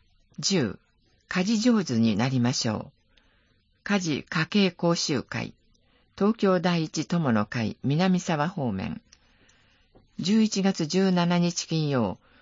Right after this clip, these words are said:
午前十時から十一時半、自由学園東雲茶寮、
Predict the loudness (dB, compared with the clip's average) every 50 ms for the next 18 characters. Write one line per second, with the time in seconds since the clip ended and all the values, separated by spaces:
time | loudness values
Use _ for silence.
0 | _ _ -4 -2 0 2 2 2 2 2 2 0 2 0 0 0 0 -2 -2 -2
1 | -2 0 0 0 0 -2 -2 -2 -2 -4 -4 -6 -4 -4 -4 -4 -4 -6 -6 -6
2 | -8 _ _ _ _ _ _ _ _ -20 -16 -10 -6 -2 2 4 4 4 4 2
3 | 2 0 -2 -2 0 0 0 2 2 2 0 0 0 2 4 4 4 4 2 0
4 | -2 -2 -2 -4 -4 -2 -2 -2 -2 -4 -6